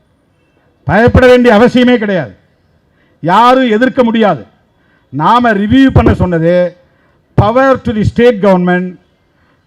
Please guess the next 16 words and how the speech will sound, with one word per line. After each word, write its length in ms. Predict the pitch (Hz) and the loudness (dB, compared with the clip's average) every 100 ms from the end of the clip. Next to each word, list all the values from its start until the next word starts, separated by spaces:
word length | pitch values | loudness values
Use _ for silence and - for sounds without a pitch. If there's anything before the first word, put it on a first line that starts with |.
| - | -2
to 80 | 254 | -2
split 440 | - - 285 302 247 | -4 0 0 0 -4
the 160 | 208 262 262 - - | -4 -4 -6 -12 -8
scheduled 320 | 190 165 180 | -8 -6 -10
caste 380 | - 160 151 - - - _ _ _ _ _ _ _ _ _ _ _ | -6 -4 -4 -8 -12 -18 _ _ _ _ _ _ _ _ _ _ _
in 120 | 139 143 | -8 -4
each 280 | 156 147 | -4 -4
every 280 | 139 135 131 - | -8 -6 -8 -8
state. 280 | 131 107 - - _ _ _ _ _ _ _ _ _ _ _ - | -10 -14 -18 -20 _ _ _ _ _ _ _ _ _ _ _ -8
இதை 340 | 208 269 277 | 0 2 2
எங்களால் 460 | 254 233 240 247 233 | 0 -2 0 0 -2
ஏற்றுக்கொள்ள 400 | 214 208 208 185 | -4 -8 -6 -6
முடியாது. 380 | 165 175 147 120 | -4 -6 -6 -6
ஏன்னா, 340 | 165 175 208 254 247 _ _ _ _ | -6 -6 -6 -10 -14 _ _ _ _
மாநில 560 | 151 185 247 269 262 | -4 0 2 2 2
அரசுகள், 640 | 220 208 - 175 180 180 | 0 -2 -4 -4 -4 -4